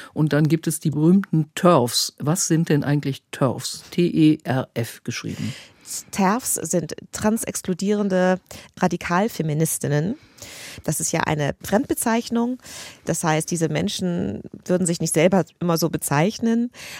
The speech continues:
Speaker 2: So, es geht darum, dass eine bestimmte Vorstellung oder Akzeptanz gefordert wird von Transmenschen, die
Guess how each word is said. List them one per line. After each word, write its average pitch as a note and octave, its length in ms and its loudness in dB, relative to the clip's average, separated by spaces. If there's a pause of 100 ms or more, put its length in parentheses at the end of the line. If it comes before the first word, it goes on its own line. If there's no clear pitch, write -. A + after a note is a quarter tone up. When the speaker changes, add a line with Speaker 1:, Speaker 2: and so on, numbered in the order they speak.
(240)
Speaker 2:
So, - 60 2
es - 160 -2
geht G#3 160 0
darum, F#3 480 0
dass - 400 0
eine D#3 680 0
bestimmte A#3+ 580 -2
Vorstellung E3 840 -2 (180)
oder E3 300 4 (100)
Akzeptanz F3+ 560 -2
gefordert F3 560 0
wird F#3+ 260 -2
von F#3+ 220 -2
Transmenschen, G#3 1120 0
die F#3 480 0